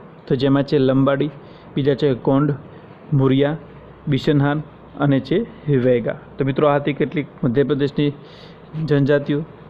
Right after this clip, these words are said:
ત્યારબાદ વાત કરીએ તો મધ્યપ્રદેશની સ્થાપના એક નવેમ્બર ઓગણીસો છપ્પનમાં થઈ હતી. રાજધાની ભોપાલ છે. રાજ્યપાલ જે છે એ છે નવા બનેલા છે અને જેમનું નામ છે મંગુભાઈ પટેલ.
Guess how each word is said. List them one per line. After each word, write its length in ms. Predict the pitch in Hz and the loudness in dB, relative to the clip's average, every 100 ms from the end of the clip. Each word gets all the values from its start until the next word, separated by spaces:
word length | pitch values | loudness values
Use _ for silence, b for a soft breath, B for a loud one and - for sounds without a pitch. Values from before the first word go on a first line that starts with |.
| - | -6
ત્યારબાદ 300 | 156 135 147 | 0 2 4
વાત 260 | 143 143 - | 2 0 -2
કરીએ 280 | 143 143 135 | 0 0 -2
તો 220 | - 127 | -2 0
મધ્યપ્રદેશની 600 | 127 120 147 151 143 135 | 2 2 0 0 -2 -4
સ્થાપના 380 | - 135 143 147 B B B B 156 | -2 -2 -2 -4 B B B B -2
એક 220 | 147 147 | 0 2
નવેમ્બર 300 | 147 143 147 | 2 4 4
ઓગણીસો 400 | 135 139 135 143 | 4 2 0 -2
છપ્પનમાં 460 | 135 120 135 139 | -2 -2 0 0
થઈ 160 | 131 139 | -2 -4
હતી. 220 | 135 - - - - | -6 -12 -16 -18 -6
રાજધાની 500 | 139 135 123 143 143 | -2 -2 0 0 2
ભોપાલ 360 | 120 123 139 135 | 0 -2 0 -2
છે. 160 | 143 151 B B B B B - 131 | -4 -10 B B B B B -14 -6
રાજ્યપાલ 480 | 139 131 139 147 139 | -2 0 0 0 0
જે 80 | 143 | -2
છે 160 | 160 - - | -4 -6 -6
એ 120 | 151 131 | -4 -2
છે 180 | 151 | 0
નવા 240 | 131 135 139 | 2 2 2
બનેલા 420 | 139 139 139 135 | 2 2 0 -2
છે 240 | 135 139 156 - - | -2 -4 -6 -10 -2
અને 160 | 135 | 0
જેમનું 280 | 123 135 139 | 2 2 4
નામ 140 | 135 135 | 2 2
છે 100 | 139 | 2
મંગુભાઈ 500 | 127 123 135 135 127 | 2 2 0 0 -2
પટેલ. 320 | 127 113 | -2 -4